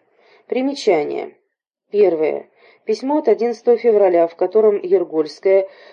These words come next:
выражала беспокойство из-за отсутствия писем от Толстого. Второе. Письма неизвестны. Третье. В Россию Толстой вернулся двенадцатого апреля. В Ясную Поляну приехал в конце апреля. Четвертое.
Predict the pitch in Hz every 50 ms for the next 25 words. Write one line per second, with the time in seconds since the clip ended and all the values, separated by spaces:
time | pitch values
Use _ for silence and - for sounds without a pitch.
0 | - _ 175 196 214 233 226 254 277 269 254 233 196 214 214 - - - 190 -
1 | 220 233 220 226 - 202 208 190 - 202 185 175 185 175 165 170 - 196 185 -
2 | _ 160 151 143 - 180 196 190 - 208 196 196 196 - 196 196 196 196 - -
3 | - - 147 135 - 139 - - - _ _ _ - 180 170 160 151 139 127 -
4 | - _ _ _ _ _ _ - 214 220 214 - 226 220 214 214 208 - 202 208
5 | 214 220 202 196 190 190 160 139 - - - - - - - _ _ _ - -
6 | 190 175 147 - - - - - - _ _ _ _ _ _ _ _ - 196 220
7 | 233 226 - - 302 311 294 294 220 190 190 - - 254 254 226 208 190 180 180
8 | 170 170 170 - - 202 190 180 175 190 196 202 226 240 233 - 240 - 226 208
9 | 220 208 208 - 170 165 147 135 135 131 131 - - _ _ _ - 170 170 196
10 | 185 180 185 - 175 160 - - 160 170 190 214 233 247 - - 220 240 240 226
11 | 220 233 226 220 220 - _ _ _ _ _ - _ - 269 262 233 - - -
12 | 190 180 - - - - - 170 175 147 139 135 - - - - _ _ _ _
13 | _ _ _ _ _ - - 202 - - 175 160 143 - - - - - -